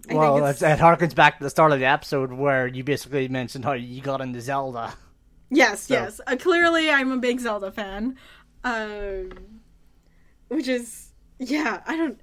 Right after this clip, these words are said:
Speaker 1: I don't know. It, it, this one is cheating 'cause it's just honestly, uh, nostalgia going in. I don't even think the stories are that good. I mean, Oracle Season story is good. Minish Cap story is, like, okay.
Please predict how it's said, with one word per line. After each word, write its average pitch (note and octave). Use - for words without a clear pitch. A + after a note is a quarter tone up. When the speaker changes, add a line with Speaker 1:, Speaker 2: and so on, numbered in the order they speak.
Speaker 1:
I D#4
don't F#3+
know. D3+
It, A3
it, A#3
this F4
one D#4+
is F4
cheating A#3+
'cause A#3+
it's G3
just F#3+
honestly, F#3
uh, F3
nostalgia F#3
going F3+
in. F3+
I G3
don't A#3
even A3
think A3
the G3+
stories F3+
are F3
that F3
good. F#3+
I C#4
mean, D4+
Oracle C#4+
Season G#3+
story A3+
is A3+
good. A3+
Minish A#3
Cap A3+
story G#3+
is, G3
like, F#3
okay. F#3